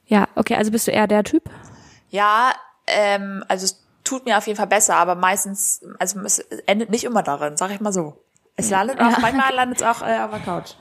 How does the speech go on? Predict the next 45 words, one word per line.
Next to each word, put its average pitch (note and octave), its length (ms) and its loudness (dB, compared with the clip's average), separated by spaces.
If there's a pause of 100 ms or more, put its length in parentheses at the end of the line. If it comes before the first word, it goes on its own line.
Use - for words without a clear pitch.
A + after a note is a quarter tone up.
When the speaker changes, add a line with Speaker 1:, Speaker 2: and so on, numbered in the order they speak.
(280)
Speaker 2:
Und F#3+ 160 -6
wenn G#3 100 2
man A3+ 120 4
dann A#3 100 2
Speaker 1:
Ja. A#3+ 100 6
Speaker 2:
einmal A#3 160 4
auf A3+ 40 4
der A#3 80 0
Couch A3+ 260 0
liegt, C4+ 200 -4
dann, A#3 200 -6
äh, - 340 -10
hat's, - 240 -4
hat G#3+ 260 2
man G#3+ 160 6
auch G3+ 180 0
versemmelt. D#3+ 640 2 (1000)
Speaker 1:
Ja, A3+ 160 2 (200)
das G#3 120 2
Speaker 2:
Ja. F3+ 60 -2
Speaker 1:
stimmt. G#3 180 0 (320)
Okay, C4 200 0
ich A3+ 140 2
hab - 80 0
noch B3 80 4
eine C4+ 400 2
letzte C#4+ 260 2
Frage. D4 320 2 (220)
Speaker 2:
Ja. A3+ 140 4 (1900)
Speaker 1:
Könntest D#4+ 400 0
du C#4 40 2
dir C4+ 120 4
noch B3+ 200 2
ein A3+ 180 0
Leben B3 260 0 (180)
ohne A#3 280 4
Internet G3 360 -2
vorstellen? G#3+ 400 -2 (160)
Und A3+ 140 2 (120)
da A3+ 160 4
war A3+ 80 6
jetzt A3 160 2
der G#3 80 0
Wecker F#3+ 300 -4
auch. G3 80 -10